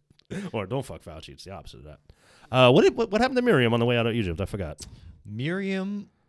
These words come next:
Speaker 2: that wasn't, um, Moses' sister. That was Sarah?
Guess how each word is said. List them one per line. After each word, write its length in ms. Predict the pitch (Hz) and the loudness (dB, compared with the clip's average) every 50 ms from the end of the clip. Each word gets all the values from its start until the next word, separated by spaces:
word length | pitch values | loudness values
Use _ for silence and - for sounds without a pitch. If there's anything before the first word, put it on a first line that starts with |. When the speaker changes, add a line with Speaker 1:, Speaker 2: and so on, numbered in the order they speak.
| _ _ _ _ _ _ _ _ - | _ _ _ _ _ _ _ _ -10
Speaker 2:
that 200 | 110 131 147 165 | -8 -8 -6 -4
wasn't, 680 | 170 180 180 170 185 180 185 185 175 135 - - - | -4 -4 -4 -4 -6 -6 -6 -8 -10 -12 -16 -8 -6
um, 540 | 175 165 170 165 165 160 160 160 156 156 - - _ _ _ _ _ | -6 -4 -4 -4 -6 -6 -8 -8 -10 -12 -14 -18 _ _ _ _ _
Moses' 580 | - 127 139 147 135 139 143 135 135 139 135 123 | -4 -2 -2 -2 -2 -4 -6 -6 -6 -6 -4 -4
sister. 560 | - - - 175 - - - - - - - _ _ _ _ _ _ _ _ _ _ _ _ _ _ _ _ _ _ _ - - - _ _ _ _ _ | -2 -2 -2 0 -2 -2 -4 -6 -8 -18 -20 _ _ _ _ _ _ _ _ _ _ _ _ _ _ _ _ _ _ _ -18 -18 -18 _ _ _ _ _
That 120 | - 101 101 | -8 -8 -6
was 100 | 107 - | -6 -4
Sarah? 580 | - - - 98 90 104 127 160 190 220 220 | -2 -2 -4 -4 -6 -8 -8 -8 -8 -10 -12